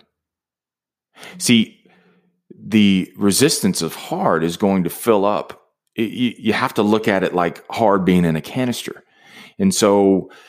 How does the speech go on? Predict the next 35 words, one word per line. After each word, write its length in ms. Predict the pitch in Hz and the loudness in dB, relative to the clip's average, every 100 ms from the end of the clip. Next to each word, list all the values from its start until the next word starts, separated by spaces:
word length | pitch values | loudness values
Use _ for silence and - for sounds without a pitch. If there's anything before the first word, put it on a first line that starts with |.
| _ _ _ _ | _ _ _ _
you 140 | - 107 | -4 0
know, 280 | 90 82 - 110 - - | 0 -2 -6 -10 -10 -6
like 300 | 90 90 85 | -2 -2 -2
when 160 | 92 | -2
gas 500 | 87 101 117 120 - | 0 0 0 -2 -2
is, 400 | 95 82 78 - - | -2 -4 -6 -12 -8
you 140 | 98 | -4
know, 240 | 87 78 - | -4 -4 -6
is 340 | 95 82 - | -10 -10 -12
expanded 640 | - 90 - 113 110 113 101 | -12 -6 -2 2 4 4 4
into 340 | 98 92 101 | 4 2 2
a 40 | 85 | 0
canister, 480 | 120 127 139 101 78 | 2 0 0 0 -2
it's 160 | 90 | -2
going 300 | - 107 104 | 0 2 2
to 140 | 101 90 | 0 -2
expand 580 | - - 113 110 107 104 | 0 0 2 4 2 2
to 100 | 95 | 2
the 100 | 87 | 2
room 240 | 101 98 | 2 2
that 160 | 90 69 | 2 0
it's 160 | - | -4
in, 320 | 127 156 52 | -2 -2 -6
right? 320 | 53 64 120 - _ _ _ _ _ _ _ _ _ _ _ _ _ _ - | -10 -6 -6 -8 _ _ _ _ _ _ _ _ _ _ _ _ _ _ -8
Or 160 | - 92 | -2 -2
to 120 | 90 | 0
the 100 | 90 | 0
container 440 | 87 90 110 113 107 | 2 0 2 2 4
that 160 | 90 | 2
it's 160 | 80 - | 0 -2
in, 240 | 127 101 | -2 0
you 100 | 82 | -2
know, 100 | 76 | -4
a 40 | 64 | -2
liquefied, 580 | 80 90 - - - | -4 -4 -8 -10 -10